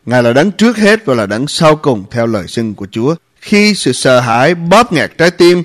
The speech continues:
và khi sự sống của người tín đồ đang bị đe dọa cấp thời bởi vì sự bắt bớ, thì không có gì làm nền tảng của sự bình an và lòng an ninh cho bằng đức tin đặt trên đấng đời đời.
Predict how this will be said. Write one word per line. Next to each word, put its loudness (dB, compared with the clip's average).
và -2
khi -2
sự -4
sống -2
của -2
người 2
tín -2
đồ 4
đang 0
bị -2
đe 4
dọa 0
cấp -2
thời 2
bởi -2
vì -4
sự -10
bắt -4
bớ, 4
thì -2
không -2
có 0
gì 0
làm 0
nền -4
tảng -6
của -6
sự -6
bình -2
an 0
và 0
lòng 0
an 0
ninh 0
cho 4
bằng 0
đức -2
tin 2
đặt -6
trên -4
đấng -4
đời -4
đời. -8